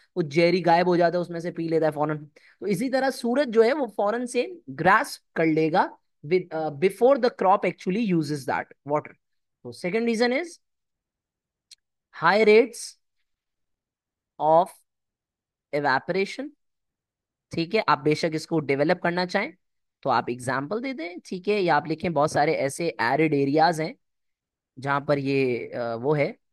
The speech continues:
जैसे for example थरपारकर, ठीक है, टेल एंड of बलूचिस्तान, एटसेटरा, एटसेटरा। इसलिए इरिगेशन जरूरी है। नंबर थ्री, बच्चों, इरिगेशन इसलिए भी जरूरी है because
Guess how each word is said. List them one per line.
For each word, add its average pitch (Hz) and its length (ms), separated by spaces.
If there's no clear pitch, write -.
जैसे 135 220
for 135 160
example 131 420
थरपारकर, 131 500
ठीक 139 240
है, 208 120
टेल 170 180
एंड 147 200
of 135 80
बलूचिस्तान, 151 800
एटसेटरा, 123 420
एटसेटरा। 143 440
इसलिए 160 260
इरिगेशन 143 460
जरूरी 120 400
है। 71 160
नंबर 233 280
थ्री, - 300
बच्चों, 202 380
इरिगेशन 240 480
इसलिए 240 340
भी 277 140
जरूरी 185 420
है 220 100
because 175 560